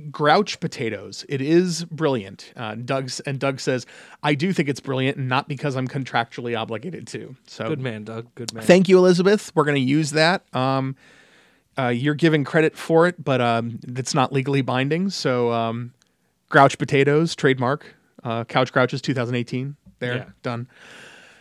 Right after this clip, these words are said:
Speaker 1: He has three que-, a three-part question,
Speaker 2: All
Speaker 1: 'cause
Speaker 2: right.
Speaker 1: of course he does.
Speaker 2: All right. How
Speaker 1: Um,
Speaker 2: dark are we getting today?
Speaker 1: it doesn't look dark. It does not look like a dark question.
Speaker 2: Cool, good, 'cause I don't have Joe to balance me out on this one.
Speaker 1: Nope. So the first one is,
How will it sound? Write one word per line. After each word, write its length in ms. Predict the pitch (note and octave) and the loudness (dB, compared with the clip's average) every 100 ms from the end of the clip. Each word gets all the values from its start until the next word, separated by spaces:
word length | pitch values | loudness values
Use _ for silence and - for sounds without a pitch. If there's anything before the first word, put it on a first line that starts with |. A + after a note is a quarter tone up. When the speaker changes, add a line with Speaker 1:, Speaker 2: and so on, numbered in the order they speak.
| _ _ - | _ _ 2
Speaker 1:
He 140 | F3+ | 6
has 340 | F3+ G3 E3 - | 6 4 2 -6
three 400 | - - A#3+ C#4+ | -16 -6 0 2
que-, 200 | B3+ E3+ | 0 -2
a 100 | C3+ | -4
three-part 500 | - C4+ C4 - C#3 | -4 -4 -2 0 -2
question, 440 | - A#2 - C3 D#3 | 0 -4 -2 -2 0
Speaker 2:
All 100 | D3+ | 4
Speaker 1:
'cause 80 | |
Speaker 2:
right. 140 | F3 F3 | 4 4
Speaker 1:
of 100 | E3 | 2
course 260 | - C#3+ | 2 2
he 100 | - | 2
does. 300 | A2+ G2+ C#3 | -4 -4 -4
Speaker 2:
All 60 | C3 | -2
right. 220 | C#3+ D#3+ - | -2 -4 -6
How 200 | C3+ B2+ | -8 -4
Speaker 1:
Um, 60 | |
Speaker 2:
dark 260 | B2 C#3+ B2+ | -2 -4 -4
are 60 | C3+ | -8
we 100 | B2 | -8
getting 380 | C3+ A2 A2 | -6 -6 -8
today? 220 | B2 A#2+ B2 | -12 -8 -2
Speaker 1:
it 160 | G#3 | 0
doesn't 340 | G#3+ G3+ C4 G#3 | 2 0 0 -2
look 380 | D3+ D3+ F#3+ - - | -2 0 -2 -6 -4
dark. 460 | G3+ A#3+ B2+ - | -2 -2 -8 -12
It 120 | C#3+ - | -12 -8
does 180 | C3 | -6
not 240 | D3 D3+ F3 | -2 -4 -4
look 180 | D3 - | -8 -6
like 140 | C3+ | -6
a 40 | |
dark 400 | C#3+ B2+ A2 A#2 | -6 -4 -6 -6
question. 460 | - - F3+ - A2 | -10 -6 -6 -6 -14
Speaker 2:
Cool, 240 | D3+ G3+ D3 | -6 -6 -6
good, 220 | E3+ D#3+ | -10 -10
'cause 180 | C#3 C3 | -10 -10
I 140 | C3 D#3 | -8 -8
don't 180 | F3+ | -8
have 220 | D3 D#3+ C3 | -10 -12 -8
Joe 200 | D3 D3+ | -8 -6
to 80 | |
balance 460 | C3+ D3 D#3 C#3+ - | -4 -4 -4 -6 -8
me 100 | D3+ | -4
out 160 | E3 F#3 | -2 -2
on 140 | C3+ | -4
this 180 | A2+ G2+ | -6 -8
one. 160 | G#2 | -10
Speaker 1:
Nope. 280 | G3+ C#4+ - | -8 -8 -10
So 160 | - G#3 | -4 -4
the 40 | |
first 300 | - E4+ - | -2 -6 -4
one 140 | C#3 A2+ | -8 -8
is, 400 | G#2 D3 - | -8 -8 -10